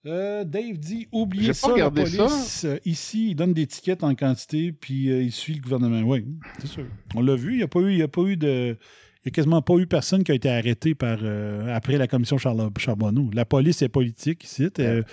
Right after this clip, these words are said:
Speaker 1: la G R C est politique. Euh, d'après moi, ils doivent, euh,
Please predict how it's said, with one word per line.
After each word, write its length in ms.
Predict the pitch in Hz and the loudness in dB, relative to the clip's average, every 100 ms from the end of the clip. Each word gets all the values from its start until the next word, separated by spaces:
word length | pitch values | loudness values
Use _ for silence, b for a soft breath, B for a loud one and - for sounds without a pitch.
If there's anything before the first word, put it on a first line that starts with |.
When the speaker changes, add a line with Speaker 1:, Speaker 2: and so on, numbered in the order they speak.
| B B - | B B 0
Speaker 1:
la 100 | 120 | 2
G 160 | 143 | 2
R 80 | 127 | 0
C 160 | - 170 | 0 0
est 120 | 135 | 2
politique. 720 | 147 139 120 - 123 147 - | 2 2 0 -6 -4 -4 -6
Euh, 680 | 120 107 101 101 98 98 95 98 92 92 95 101 - | -6 -4 -4 -4 -6 -8 -8 -8 -10 -10 -12 -12 -6
d'après 240 | 110 123 | -4 0
moi, 180 | 123 143 | 4 4
ils 160 | 135 113 | 4 4
doivent, 280 | 120 117 110 | 2 2 0
euh, 140 | 107 | 0